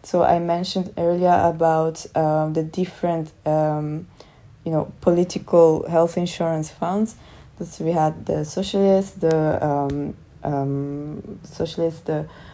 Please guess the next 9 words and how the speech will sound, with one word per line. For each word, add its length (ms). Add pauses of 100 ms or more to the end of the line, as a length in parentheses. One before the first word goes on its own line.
(160)
liberal, 520
the 80
Christian, 600
and, 400
and 160
so 260
on. 320 (720)
Those 320
are 420